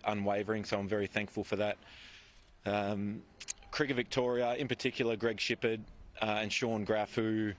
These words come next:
again played a huge influence on my career, um, stuck with me through some times when,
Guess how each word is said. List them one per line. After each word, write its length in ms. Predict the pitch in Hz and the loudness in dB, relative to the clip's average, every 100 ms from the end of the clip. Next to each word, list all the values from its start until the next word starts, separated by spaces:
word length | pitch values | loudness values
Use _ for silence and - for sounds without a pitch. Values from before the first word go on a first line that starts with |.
| - - - - | -8 -18 -6 -2
again 300 | 101 113 110 | 2 2 0
played 220 | 123 113 | 0 0
a 40 | |
huge 300 | 107 123 113 | 0 0 0
influence 460 | 117 107 113 113 - | -2 0 0 0 0
on 80 | 113 | 0
my 120 | 107 | 0
career, 500 | - 107 107 107 107 - - - - | 0 0 2 0 -2 -6 -20 -20 -8
um, 480 | - 101 101 98 101 | -2 0 0 -2 -4
stuck 340 | - - 120 - | -4 -2 -2 0
with 120 | 107 | -2
me 200 | 113 110 | 0 -2
through 220 | - 113 | -2 -4
some 140 | - 107 | -4 -2
times 400 | 113 110 107 107 | 0 0 -2 0
when, 400 | 107 104 104 | 0 0 -4